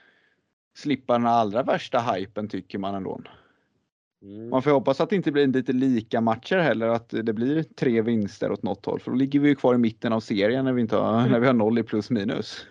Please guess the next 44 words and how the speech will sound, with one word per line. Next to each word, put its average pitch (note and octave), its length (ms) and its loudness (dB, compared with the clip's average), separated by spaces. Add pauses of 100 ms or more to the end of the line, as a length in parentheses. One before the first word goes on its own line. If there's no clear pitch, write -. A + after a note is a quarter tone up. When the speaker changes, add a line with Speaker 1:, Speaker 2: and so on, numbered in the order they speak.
Speaker 2:
<laughs> - 0 - (1900)
Speaker 1:
Eh, - 200 -12 (100)
Speaker 2:
Typiskt - 20 0
Speaker 1:
nej, C#3+ 280 6
men D#3+ 120 4
man, D3 100 6
Speaker 2:
småländskt B2+ 320 2
svar, F#2 180 2
Speaker 1:
ja, B2 280 4
Speaker 2:
känns A#2 120 -2
det B2 60 -6
som. - 80 -
Speaker 1:
nej, C#3+ 100 4
men D3 100 0
man C3+ 140 -2
försöker A2 380 -10
ha F#2 40 -10
så - 120 -12
mycket G#2+ 220 -10
koll A#2+ 280 -2
man A#2+ 140 -2
kan B2 320 -2
på, B2 400 -2
eh, A#2+ 320 -2 (380)
hur B2 100 -4
killarna A#2 420 0
går B2 360 0
och A#2+ 100 0
lite A#2+ 240 -4
sådana A#2 240 -2
här A#2+ 80 0
saker A#2+ 420 -2
och B2 240 0 (1300)
kolla E3+ 360 4
lite F3 220 2
matcher F#3 460 0
så G3 100 -8
man F#3+ 120 -4
kommer F#3+ 260 -4
in F3+ 200 -6
i F3+ 80 -2
stämning F3 600 -2
igen D#3+ 300 -2
egentligen. C#3+ 440 -2